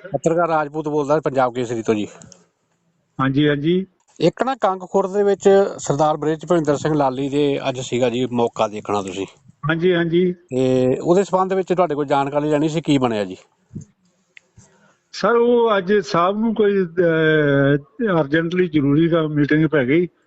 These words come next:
Speaker 2: ਉਹਦੇ ਕਰਕੇ ਨਹੀਂ ਗਏ। ਤੇ ਹੁਣ ਛੱਬੀ ਤਰੀਕ ਦਾ ਰੱਖਿਆ ਆ।
Speaker 1: ਤੇ, ਅਹ, ਕਿ-, ਕਿਹੜੇ ਸਾਹਿਬ ਉੱਪਰਲੇ ਜੀ?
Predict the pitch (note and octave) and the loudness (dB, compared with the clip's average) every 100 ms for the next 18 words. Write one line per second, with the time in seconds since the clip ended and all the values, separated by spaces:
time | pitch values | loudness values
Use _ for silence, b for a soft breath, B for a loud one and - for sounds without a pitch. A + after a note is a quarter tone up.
0 | _ D#3+ D#3+ F#3 F3+ D#3 D#3+ D3+ C3 A#2+ | _ -2 0 2 0 0 2 2 2 2
1 | G#2+ G2 _ _ _ - D#3 D#3 F3 D#3+ | -2 -8 _ _ _ -2 2 2 0 -2
2 | D3 F3+ E3+ F3+ E3+ F3 F3 - D#3+ D3+ | 0 0 2 0 2 0 -2 0 0 2
3 | A2 G2+ - _ B B B B B - | -2 -6 -16 _ B B B B B -2
4 | D3 D3 D3 C#3+ C#3+ B2 B2+ B2 - C3+ | 0 2 0 0 -2 -2 -2 -2 0 2
5 | C3 D3+ D#3+ G3 F#3 G3 F#3 F#3 F#3 F#3 | 2 0 0 0 -2 -2 -2 -2 0 -4
6 | A3 | -6